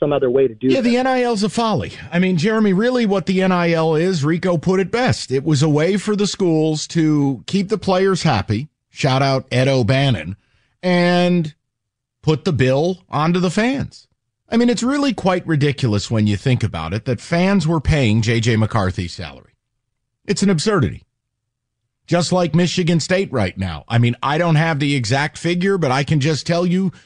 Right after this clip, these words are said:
Speaker 2: the wealthiest person on a yearly basis, not, not a coach at Michigan State, is Aiden Giles.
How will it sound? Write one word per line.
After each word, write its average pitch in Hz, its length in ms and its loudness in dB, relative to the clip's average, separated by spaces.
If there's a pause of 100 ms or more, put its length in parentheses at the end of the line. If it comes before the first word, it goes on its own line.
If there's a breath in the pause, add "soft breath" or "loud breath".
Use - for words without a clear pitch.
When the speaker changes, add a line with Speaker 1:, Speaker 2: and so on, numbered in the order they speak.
(140 soft breath)
Speaker 2:
the 156 140 2
wealthiest 185 800 0
person 180 460 0
on 139 160 2
a - 20 2
yearly 165 500 2
basis, 151 580 -2
not, 107 380 -4 (140)
not 123 260 2
a 143 60 0
coach 156 400 0
at 170 80 -6
Michigan 175 400 0
State, 180 320 0
is 143 100 0
Aiden 143 280 2
Giles. 101 540 -2